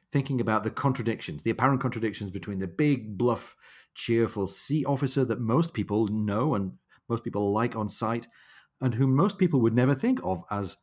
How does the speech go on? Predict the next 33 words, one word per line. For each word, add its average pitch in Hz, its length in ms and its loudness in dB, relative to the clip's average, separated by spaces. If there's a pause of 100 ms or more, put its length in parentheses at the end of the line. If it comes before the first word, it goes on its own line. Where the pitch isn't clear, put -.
(140)
having 110 260 -4
any 110 160 -4
kind 98 240 -4
of 98 80 -8
subtlety, 135 480 -4
any 120 160 -4
kind 101 180 -8
of 92 100 -6
artistic 98 600 -6 (340)
thought, 92 400 -4 (320)
except - 760 -4
perhaps, 98 420 -6 (380)
perhaps - 340 -6
his 98 100 -6
desire 98 340 -2
to - 100 -10
survive 95 380 -4
his 92 120 -2
opponents 87 440 -6
in 92 80 -6
battle. 85 360 -10 (1080)
And 120 160 0
this 110 240 0 (120)
intricate, 147 640 -2 (200)
reflective 113 580 -2
music 95 360 -4
that 95 140 -10
Jack's 117 260 -4
now 110 100 -4
creating 98 480 -4
is 101 140 -6
so 147 420 2
unlike 95 540 -2